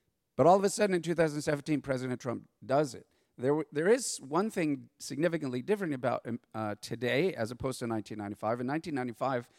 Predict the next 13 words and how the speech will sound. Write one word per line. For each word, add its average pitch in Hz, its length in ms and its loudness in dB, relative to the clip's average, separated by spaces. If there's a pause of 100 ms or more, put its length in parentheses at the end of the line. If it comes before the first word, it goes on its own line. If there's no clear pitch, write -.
(160)
the 123 60 -6
United 143 280 0
States 139 220 -4
of 123 80 -8
America 117 340 0
was 110 160 -6
still 151 320 2
somewhat 175 460 -4
dependent 135 460 -6
upon 117 360 -4 (380)
Middle 127 260 -4
Eastern 120 400 -8
oil. 110 440 -2